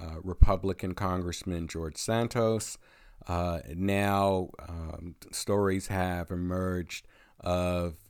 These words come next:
an, an episode of him, uh, being dressed in women's clothing and more lies about his background coming out. And there's been little, if any, discussion from the Republican leadership in the House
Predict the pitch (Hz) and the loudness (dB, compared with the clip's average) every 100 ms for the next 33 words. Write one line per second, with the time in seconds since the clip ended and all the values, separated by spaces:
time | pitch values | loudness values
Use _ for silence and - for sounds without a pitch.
0 | - 85 82 80 - 80 78 - 92 92 | -10 -6 -6 -8 -10 -10 -8 -6 -6 -4
1 | - 98 95 92 90 82 98 95 92 90 | 0 2 2 2 0 -4 -2 0 0 0
2 | 87 - - 80 78 76 90 85 82 92 | -4 -8 -12 -10 -10 -6 -4 -4 -2 -2
3 | 87 - 87 85 82 76 73 - - 123 | -2 -4 -6 -6 -6 -8 -10 -8 2 4
4 | 120 117 113 107 - - - - - 98 | 4 2 0 -2 -6 -14 -14 -18 -8 -2
5 | 95 92 90 87 101 101 92 92 98 98 | 0 2 2 0 2 2 2 2 2 2
6 | 95 90 - 82 92 90 90 82 - 95 | 0 -4 -6 -4 -4 -4 -6 -8 -4 -2
7 | 95 - 101 95 90 - 101 90 87 - | -2 -4 -2 -2 -4 -4 -4 -2 -4 -6
8 | 101 98 98 - - - - _ - 98 | -4 0 0 -4 -12 -20 -20 _ -4 0
9 | 95 98 92 90 101 104 101 101 110 107 | 0 0 0 -2 0 0 0 2 4 4
10 | 101 101 - 98 98 123 135 131 - 95 | 2 -2 -6 -6 2 4 4 2 -2 -6
11 | - 107 117 123 104 - - 90 90 90 | -6 0 0 0 -2 -4 -2 -2 -2 -6
12 | 87 - - 101 92 92 87 90 110 98 | -8 -10 -4 -2 0 -2 -2 0 0 0
13 | 92 92 87 101 101 90 92 101 87 87 | -2 -4 -2 0 0 -2 -4 -4 -4 -4
14 | 113 139 107 90 - | -2 0 0 -2 -10